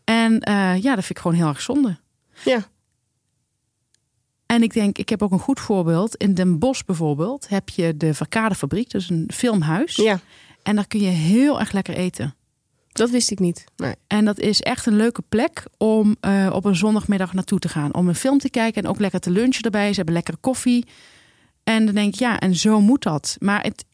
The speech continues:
Speaker 1: is toch een beetje gek. Ik vind het bij de Canary Club ook zo gek. Het is al, het is al best wel, eh, bestaat al best wel een hele tijd. In het begin was het nog wel druk.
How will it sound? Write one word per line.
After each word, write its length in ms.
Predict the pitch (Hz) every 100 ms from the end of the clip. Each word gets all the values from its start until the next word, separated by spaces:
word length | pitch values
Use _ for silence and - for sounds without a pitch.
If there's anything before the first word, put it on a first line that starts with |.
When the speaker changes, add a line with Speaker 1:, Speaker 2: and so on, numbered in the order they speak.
| _
Speaker 1:
is 240 | - 233 -
toch 180 | 339
een 120 | 330 254
beetje 400 | 294 370 - 240
gek. 300 | - - -
Ik 240 | - 226
vind 40 |
het 100 | 269
bij 80 | 240
de 80 | 208
Canary 440 | - 202 302 320
Club 200 | 294 277
ook 100 | 247
zo 100 | -
gek. 180 | 233 233
Het 100 | 208
is 80 | 190
al, 140 | 165 -
het 100 | 170
is 60 | 156
al 80 | 143
best 180 | 196 -
wel, 260 | 156 143 -
eh, 120 | 147 143 -
bestaat 260 | - - 190
al 60 | 170
best 180 | 180
wel 120 | - 160
een 100 | 151
hele 240 | 165 151
tijd. 260 | - 165 320
In 60 |
het 100 | -
begin 200 | 180 208
was 120 | 196 156
het 60 | 139
nog 80 | 143
wel 200 | 151 208
druk. 320 | 220 349